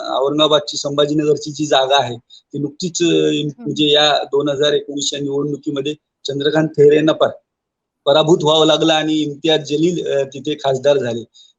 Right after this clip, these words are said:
Speaker 1: आणि तेच परिस्थिती नांदेडमध्ये, नांदेडमध्ये सुद्धा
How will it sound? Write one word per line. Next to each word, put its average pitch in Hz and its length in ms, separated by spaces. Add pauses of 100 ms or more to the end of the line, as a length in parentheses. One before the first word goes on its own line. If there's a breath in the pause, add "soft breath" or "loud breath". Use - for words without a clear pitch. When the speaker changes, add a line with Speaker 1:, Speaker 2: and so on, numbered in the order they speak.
(120)
Speaker 1:
आणि 156 360
तेच 180 360
परिस्थिती 170 480
नांदेडमध्ये, 170 600
नांदेडमध्ये 160 640
सुद्धा 160 320